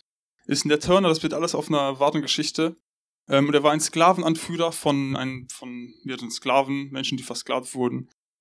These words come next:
Und, ähm, genau, in dem Film ist auch, ähm, spielt auch seine Mutter eine große Rolle. Und ich würde heute einfach gerne gemeinsam uns ein bisschen in diese Mutter reinversetzen, auch wenn man sie nicht gesehen hat, das ist nicht schlimm.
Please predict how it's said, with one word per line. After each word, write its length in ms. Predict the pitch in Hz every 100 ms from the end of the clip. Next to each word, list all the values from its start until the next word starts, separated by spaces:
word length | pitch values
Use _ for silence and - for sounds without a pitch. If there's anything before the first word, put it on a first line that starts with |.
| _ _
Und, 440 | - 123 120 113 -
ähm, 580 | 117 117 117 113 117 _ _ _ _ _ - - -
genau, 340 | 123 113 107 -
in 80 | 135
dem 120 | 135
Film 300 | 151 170 165
ist 120 | 143
auch, 340 | 147 151 147 -
ähm, 260 | 135 127 131
spielt 220 | - 143
auch 160 | 139 -
seine 240 | 135 139
Mutter 260 | 175 196 180
eine 160 | 156
große 240 | 151 147 139
Rolle. 340 | 131 135 147 _ _ _ _ _ _ _ _ _ _ _ _ _ _ _ -
Und 560 | 139 131 135 - - -
ich 200 | 156 170
würde 240 | 170 160
heute 260 | 156 160 147
einfach 360 | 143 139 -
gerne 440 | - 147 180 190 202 _ _
gemeinsam 540 | 139 135 151 151 143
uns 180 | 139 139
ein 60 | 139
bisschen 260 | 151 -
in 80 | 143
diese 180 | 135 131
Mutter 280 | 131 143 120
reinversetzen, 500 | 117 120 117 113 131
auch 100 | 131
wenn 80 | 139
man 120 | 127
sie 80 | 123
nicht 120 | 120
gesehen 240 | 123 151
hat, 140 | 151 151
das 100 | -
ist 40 |
nicht 100 | 123
schlimm. 260 | - 123